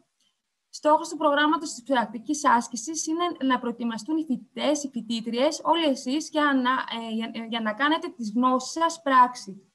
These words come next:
Δηλαδή, τη θεωρία την κάνουμε πράξη. Δεν μας φτάνουν μόνο οι γνώσεις που αποκτούμε από το πανεπιστήμιο,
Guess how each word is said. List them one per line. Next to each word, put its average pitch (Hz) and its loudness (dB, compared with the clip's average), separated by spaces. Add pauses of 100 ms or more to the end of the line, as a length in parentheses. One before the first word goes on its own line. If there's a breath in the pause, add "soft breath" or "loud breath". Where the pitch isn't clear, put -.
(120)
Δηλαδή, 254 0
τη 277 0
θεωρία 247 0
την 277 -4
κάνουμε 285 4
πράξη. 247 2
Δεν 302 0
μας 311 4
φτάνουν 247 2
μόνο 233 4
οι 226 -8
γνώσεις 233 -4
που 240 -6
αποκτούμε 226 -4
από 214 -2
το 208 -8
πανεπιστήμιο, 208 -2